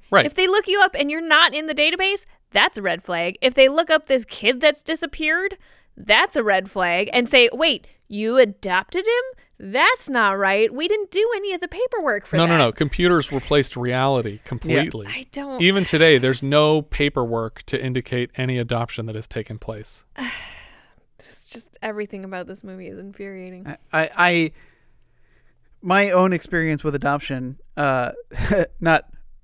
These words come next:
Speaker 3: that I was adopting,
Speaker 1: Personally.
Speaker 3: but, but assisting with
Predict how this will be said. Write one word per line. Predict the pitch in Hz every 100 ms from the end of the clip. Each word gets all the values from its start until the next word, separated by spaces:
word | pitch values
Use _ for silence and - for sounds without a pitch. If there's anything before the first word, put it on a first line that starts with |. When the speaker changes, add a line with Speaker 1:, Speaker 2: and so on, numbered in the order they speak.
| -
Speaker 3:
that | 156 -
I | 147
was | 151
adopting, | 139 165 - 123
Speaker 1:
Personally. | 107 - 147
Speaker 3:
but, | 160 143 - - -
but | 160 147
assisting | 151 - 180 - 151 147
with | 135 143 -